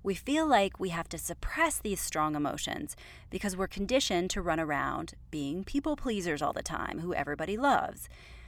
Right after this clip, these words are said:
So we not only feel these icky emotions, we start to feel shame about having the emotions, which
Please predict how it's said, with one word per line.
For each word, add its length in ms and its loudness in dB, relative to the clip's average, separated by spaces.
So 120 -8
we 80 2
not 200 8
only 240 4
feel 420 2
these 220 2
icky 220 -2
emotions, 580 0
we 100 -2
start 260 2
to 80 -2
feel 280 -2
shame 680 2
about 240 2
having 440 6
the 120 4
emotions, 580 0
which 280 -6